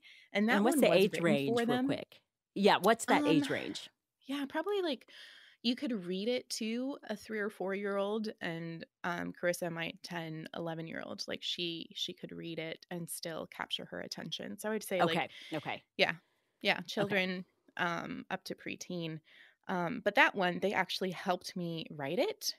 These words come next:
Speaker 1: So I would, I would write <laughs> the manuscript,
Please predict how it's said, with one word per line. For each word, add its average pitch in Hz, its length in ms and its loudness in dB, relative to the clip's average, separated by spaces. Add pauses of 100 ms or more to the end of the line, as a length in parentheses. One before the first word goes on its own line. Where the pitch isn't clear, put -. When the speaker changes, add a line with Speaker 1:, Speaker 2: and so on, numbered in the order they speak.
Speaker 1:
So - 240 -2
I 175 180 0
would, 170 380 2 (160)
I 185 100 0
would 175 200 -2
write 175 500 0
<laughs> - 40 -4
the 254 220 4
manuscript, 196 760 2